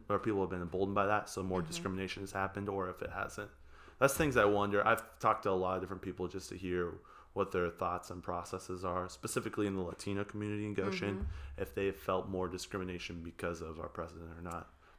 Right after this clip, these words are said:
Speaker 1: But I don't know. I've never got a clear answer. So
Speaker 2: Yeah, I, I would say that's definitely an ans-, like, a yes, just
Speaker 1: Yeah.
Speaker 2: because, you know, this president,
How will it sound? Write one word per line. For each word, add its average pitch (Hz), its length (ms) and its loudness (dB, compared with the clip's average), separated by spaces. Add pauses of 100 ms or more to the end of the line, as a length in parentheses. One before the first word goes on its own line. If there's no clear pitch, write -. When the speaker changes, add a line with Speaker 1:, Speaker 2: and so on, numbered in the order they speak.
Speaker 1:
But - 260 2 (240)
I 113 60 0
don't 98 100 2
know. 90 60 0
I've 107 120 4
never 98 260 2
got 92 160 -2
a - 20 -12
clear 85 240 -4
answer. 82 400 -10
So - 300 -10 (120)
Speaker 2:
Yeah, 214 480 2
I, 294 280 2 (160)
I 254 120 2
would 277 160 -2
say 185 240 -2
that's 190 300 -4
definitely 175 580 -2
an 160 120 -6
ans-, 156 400 -6 (360)
like, 170 200 -4
a - 20 -8
yes, 143 560 -6 (180)
just 139 140 0
Speaker 1:
Yeah. - 60 -2
Speaker 2:
because, 165 500 -4
you 185 80 -10
know, 175 140 -4
this 170 120 -8
president, 165 640 -4